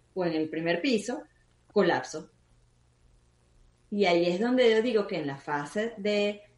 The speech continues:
la preadolescencia tenemos que empezar a escuchar, según nuestros, nuestras maneras de comunicarnos asertivamente,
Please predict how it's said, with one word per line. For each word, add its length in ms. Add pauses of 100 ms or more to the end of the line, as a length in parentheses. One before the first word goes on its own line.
(120)
la 180
preadolescencia 920 (100)
tenemos 400
que 120
empezar 560
a 40
escuchar, 880 (680)
según 400
nuestros, 480 (300)
nuestras 880
maneras 640
de 100
comunicarnos 840
asertivamente, 960